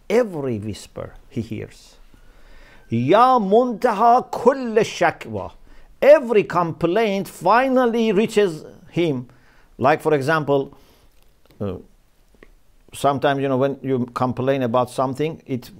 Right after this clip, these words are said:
should reach the chief judge or the, I don't know, the head of the state.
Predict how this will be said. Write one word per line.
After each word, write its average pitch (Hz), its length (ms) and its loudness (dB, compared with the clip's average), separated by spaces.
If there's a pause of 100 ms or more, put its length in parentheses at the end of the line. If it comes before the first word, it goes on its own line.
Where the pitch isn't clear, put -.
(100)
should 117 260 -6
reach 143 360 -4 (120)
the 110 100 -4
chief 147 400 -6
judge 107 520 -4 (240)
or 107 180 -4
the, 104 180 -4 (300)
I 98 120 -4
don't 110 160 -4
know, 101 100 -2
the 101 100 -4
head 127 260 -2
of 117 200 -4
the 104 100 -4
state. 113 520 -6